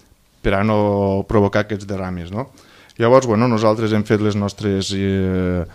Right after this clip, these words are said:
investigacions amb tècnics de, de, que tenim al partit i tot això,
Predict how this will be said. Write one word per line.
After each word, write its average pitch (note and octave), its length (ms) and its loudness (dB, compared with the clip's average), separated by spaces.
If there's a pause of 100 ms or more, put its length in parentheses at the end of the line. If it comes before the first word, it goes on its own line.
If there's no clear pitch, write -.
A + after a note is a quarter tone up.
(540)
investigacions G2 840 0
amb F#2+ 380 0
tècnics G2+ 500 2
de, F#2+ 160 -2 (720)
de, G#1+ 220 -10
que G2+ 100 -6
tenim F#2 240 -2
al F2+ 140 -2
partit F#2 400 -2
i F2+ 80 -2 (140)
tot E2+ 120 -8
això, C#3+ 320 0